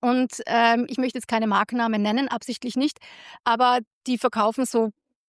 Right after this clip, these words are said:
Basenkuren, Boxen, die man sich bestellen kann. Und die haben einen Punkt auf ihrem Menü, das heißt das Ziel der basischen Ernährung. Ich lese jetzt wortwörtlich vor. Also, Zitat. "Hier muss vorab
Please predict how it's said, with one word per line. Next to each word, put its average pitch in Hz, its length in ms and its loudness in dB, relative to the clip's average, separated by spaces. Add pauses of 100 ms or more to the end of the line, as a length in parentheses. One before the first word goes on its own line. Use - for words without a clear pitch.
(160)
Basenkuren, 233 1080 0
Boxen, 233 460 -2
die 220 40 2
man 214 120 2
sich 214 100 -4
bestellen 196 400 -2
kann. 196 280 -6 (680)
Und 247 240 0
die 269 160 4
haben 269 320 4
einen 240 280 2
Punkt - 380 -4
auf 240 140 0
ihrem 220 160 0
Menü, 254 340 4 (200)
das 247 200 0
heißt 220 340 2 (100)
das 208 200 -2
Ziel 285 320 0
der 214 120 0
basischen 208 440 -2
Ernährung. 196 400 0 (800)
Ich - 280 -4
lese 220 260 2
jetzt 202 400 -4
wortwörtlich 214 800 0
vor. - 180 -8 (1300)
Also, 202 320 -4
Zitat. - 480 -4 (680)
"Hier 381 220 4
muss 349 380 0
vorab 247 400 0